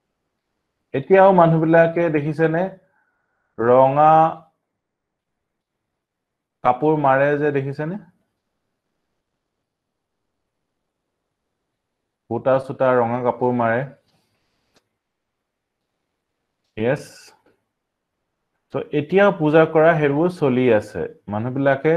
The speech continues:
নিজৰ ইমোশ্যনছবোৰ এৰি দিয়া নাই। The tree continues to be worshipped to this day।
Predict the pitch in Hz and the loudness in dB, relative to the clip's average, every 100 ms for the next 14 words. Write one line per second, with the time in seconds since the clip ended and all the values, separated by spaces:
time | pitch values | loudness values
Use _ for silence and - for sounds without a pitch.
0 | 165 127 123 131 131 127 156 151 160 160 | -2 -2 0 -2 -2 -2 -2 -2 -4 -4
1 | 160 165 - - _ 131 139 151 127 123 | -4 -6 -12 -20 _ -6 -4 -2 0 0
2 | 127 135 127 120 139 - - _ _ _ | 2 2 2 0 -2 -8 -18 _ _ _
3 | _ _ _ _ _ _ _ _ _ _ | _ _ _ _ _ _ _ _ _ _
4 | _ _ _ _ _ _ _ _ _ _ | _ _ _ _ _ _ _ _ _ _
5 | _ _ _ _ _ _ _ _ _ _ | _ _ _ _ _ _ _ _ _ _
6 | _ _ 113 127 131 208 226 190 185 202 | _ _ 0 0 2 2 4 4 4 2
7 | 208 214 214 190 190 151 156 160 185 180 | 2 2 4 4 6 6 4 4 2 0
8 | 180 160 151 165 160 104 110 | 0 0 2 2 0 -2 0